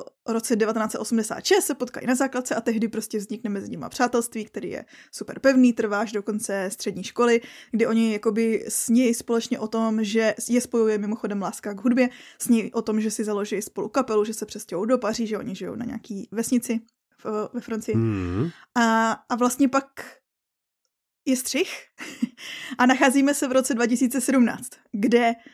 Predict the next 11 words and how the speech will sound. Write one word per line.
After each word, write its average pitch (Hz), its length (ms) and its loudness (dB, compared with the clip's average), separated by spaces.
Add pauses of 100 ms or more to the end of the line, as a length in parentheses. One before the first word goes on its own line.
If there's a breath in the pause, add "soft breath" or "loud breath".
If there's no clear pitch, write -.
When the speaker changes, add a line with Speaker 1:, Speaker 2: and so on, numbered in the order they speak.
(240 loud breath)
Speaker 1:
hlavní 247 520 6
hrdinkou, 247 580 6
která 233 180 4
nám 226 140 2
to 240 80 2
popisuje, 226 640 0
je 233 200 2
Virginie, 220 560 -2
co 269 100 -4
je 226 40 0
novinářka. 208 680 -4